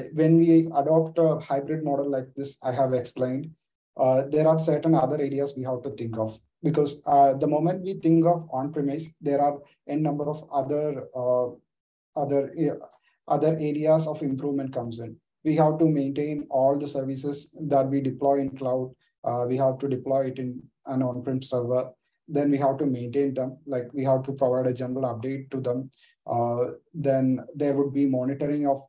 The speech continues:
that, uh, those, uh, those services, uh, how it's performing there, whether there are any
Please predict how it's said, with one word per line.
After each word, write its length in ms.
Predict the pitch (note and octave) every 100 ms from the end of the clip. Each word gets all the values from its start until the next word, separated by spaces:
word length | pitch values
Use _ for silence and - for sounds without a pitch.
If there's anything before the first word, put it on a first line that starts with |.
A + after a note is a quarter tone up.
| -
that, 240 | B2+ B2 - C3+
uh, 200 | A#2+ A#2+
those, 380 | B2+ C3 - - - D3+ C#3
uh, 420 | A#2+ A#2 A#2 A2+ - _ _ _ -
those 240 | D3 C#3
services, 640 | D3+ C3+ C3 C3 C3 - _ _ _ _ -
uh, 180 | A#2+ A#2+
how 200 | C3 C3
it's 160 | C3 -
performing 520 | B2+ A#2+ C3 C3 C3
there, 300 | B2 B2 - -
whether 240 | C3 C3
there 200 | B2+ B2+
are 140 | B2+
any 320 | B2+ A#2+ C3